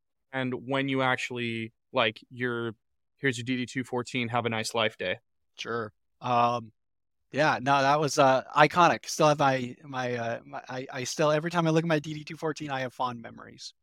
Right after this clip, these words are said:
Speaker 2: Um, but that, that, that took about, I an-, an-, antagonized or agonized, excuse me, agonized over that for about a year. Um, so it was, uh,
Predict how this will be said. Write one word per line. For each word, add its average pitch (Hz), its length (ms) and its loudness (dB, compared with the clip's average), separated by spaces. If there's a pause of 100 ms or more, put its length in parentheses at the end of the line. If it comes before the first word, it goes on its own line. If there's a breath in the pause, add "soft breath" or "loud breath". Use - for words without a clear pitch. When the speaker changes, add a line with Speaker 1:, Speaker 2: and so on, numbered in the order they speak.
(400)
Speaker 2:
Um, 135 380 4 (880)
but 156 100 2
that, 165 280 8
that, 185 200 6 (240)
that 185 200 4 (480)
took 190 180 -6
about, 165 420 6
I 151 160 6
an-, 180 220 4 (100)
an-, 151 220 -6 (160)
antagonized 165 720 -6 (120)
or 131 380 0
agonized, 170 440 4
excuse 131 260 -12
me, 117 200 -12 (180)
agonized 170 440 0
over 131 180 -4
that 123 220 -2
for 127 120 -8
about 120 240 0
a 110 60 -10
year. 104 420 -14 (280)
Um, 113 420 -6
so 120 380 -2 (500)
it 139 140 -2
was, 127 680 0
uh, 120 360 0